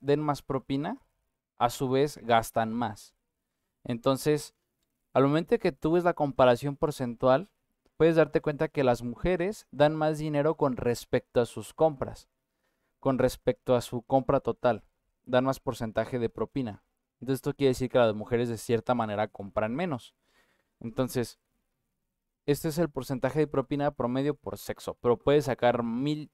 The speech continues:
y un más conclusiones, ¿no? Como por ejemplo, el gráfico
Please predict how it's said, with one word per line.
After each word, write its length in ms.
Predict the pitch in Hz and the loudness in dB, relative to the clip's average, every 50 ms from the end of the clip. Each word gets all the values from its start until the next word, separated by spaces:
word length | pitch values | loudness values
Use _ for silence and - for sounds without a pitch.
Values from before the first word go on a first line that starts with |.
| _ | _
y 200 | - 117 113 113 | -6 -4 -2 -2
un 260 | 113 113 117 117 117 110 | -2 -2 -4 -4 -4 -4
más 200 | 110 110 - - | -4 -4 -4 -6
conclusiones, 580 | 120 107 - 104 98 - - 92 90 90 92 | -10 -10 -8 -8 -10 -10 -12 -16 -16 -16 -16
¿no? 220 | 117 190 220 151 - _ _ | -16 -16 -16 -16 -20 _ _
Como 200 | - 117 110 98 | -6 -6 -6 -4
por 140 | - 107 107 | -4 -4 -4
ejemplo, 440 | 107 - 117 107 98 98 98 - - _ _ _ _ _ _ _ _ _ _ _ _ _ _ _ _ _ _ _ _ | -4 -4 -6 -6 -8 -10 -14 -14 -14 _ _ _ _ _ _ _ _ _ _ _ _ _ _ _ _ _ _ _ _
el 460 | - 127 131 131 135 139 135 123 - _ _ _ | 0 2 2 4 2 0 -2 -6 -10 _ _ _
gráfico 1040 | - 123 117 110 120 127 135 147 165 170 - - 147 131 _ - 127 127 156 214 226 | -10 -8 -4 -2 2 4 4 4 4 2 0 -4 -6 -10 _ -4 -2 -2 -2 -4 -8